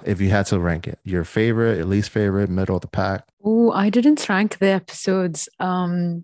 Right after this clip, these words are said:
Speaker 2: maybe somewhere in the middle. I think maybe the first episode is the one that I like the most, I think. Ooh, I don't know, because now sorts of episodes two and three are,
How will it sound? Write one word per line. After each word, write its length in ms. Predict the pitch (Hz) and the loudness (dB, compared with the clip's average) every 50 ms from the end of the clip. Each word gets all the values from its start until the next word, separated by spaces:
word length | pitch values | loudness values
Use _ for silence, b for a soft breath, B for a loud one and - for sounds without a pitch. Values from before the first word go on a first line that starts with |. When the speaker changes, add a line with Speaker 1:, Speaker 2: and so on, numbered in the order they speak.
| - _ _ | -12 _ _
Speaker 2:
maybe 260 | 196 226 277 320 381 | -4 -2 0 0 0
somewhere 340 | 381 - 285 254 240 240 233 233 | 0 0 2 2 2 2 2 2
in 100 | 220 208 | 2 0
the 60 | 196 | 0
middle. 340 | 180 180 175 - 185 208 226 | -2 -4 -6 -4 -4 -4 -4
I 80 | 220 185 | -4 -6
think 320 | 175 - 220 220 214 - - | -6 -6 -6 -6 -6 -6 -8
maybe 200 | 190 185 185 185 | -6 -6 -4 -6
the 100 | 170 180 | -6 -8
first 340 | - - 180 190 165 - - | -8 -8 -8 -8 -6 -4 -6
episode 380 | 185 - - 156 - 185 156 180 | -6 -6 -8 -8 -8 -6 -6 -6
is 100 | 160 - | -8 -8
the 80 | 175 | -6
one 180 | 180 180 175 170 | -6 -4 -4 -6
that 200 | 165 160 - - | -6 -8 -6 -6
I 80 | 175 175 | -4 -2
like 220 | 170 165 170 165 _ _ _ _ _ _ - - _ _ _ - | -2 -4 -4 -6 _ _ _ _ _ _ -20 -20 _ _ _ -20
the 160 | 180 175 - | -16 -10 -8
most, 560 | 175 175 175 190 254 294 - - - - - 214 | -8 -6 -6 -8 -8 -10 -12 -16 -12 -10 -6 -6
I 80 | 185 | -6
think. 440 | 170 - _ - 208 226 247 311 - _ _ _ - | -6 -4 _ 2 4 4 2 2 0 _ _ _ -4
Ooh, 240 | 220 240 254 262 254 208 | -2 2 2 2 2 2
I 140 | 202 208 | 2 2
don't 160 | 220 233 240 233 | 2 2 4 4
know, 100 | 240 226 | 4 4
because 460 | 202 208 - 220 - - - - - - - | 2 2 2 0 0 0 -2 -4 -8 -10 -6
now 480 | 196 202 220 226 247 262 269 254 233 185 | -2 0 2 2 2 2 2 0 0 -2
sorts 280 | 196 - - 208 190 - | -6 -6 -6 -8 -6 -6
of 60 | 190 | -6
episodes 520 | 185 185 - - 170 - 185 180 175 - - | -6 -6 -6 -10 -10 -8 -8 -8 -10 -12 -10
two 220 | - - 254 254 | -4 0 2 2
and 160 | 247 233 208 | 2 2 0
three 200 | - - 208 202 196 | 0 0 0 0 0
are, 220 | 190 185 - - | 0 -2 -2 -6